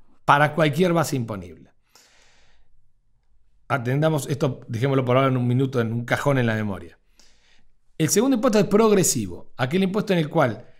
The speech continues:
la alícuota aumenta a medida que aumenta la base imponible. Entonces, se llama progresivo porque tiene cierta progresividad el impuesto. Va aumentando la alícuota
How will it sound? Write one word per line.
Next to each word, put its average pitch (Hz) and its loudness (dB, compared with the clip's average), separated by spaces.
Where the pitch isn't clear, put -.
la 131 2
alícuota 175 0
aumenta 226 2
a 160 4
medida 196 2
que 175 -4
aumenta 175 2
la 147 2
base 151 -2
imponible. 104 -8
Entonces, 151 -4
se - 0
llama 196 0
progresivo 180 2
porque 165 0
tiene 156 2
cierta 165 -2
progresividad 156 2
el 180 2
impuesto. 151 -2
Va 143 2
aumentando 156 0
la 180 0
alícuota 185 -2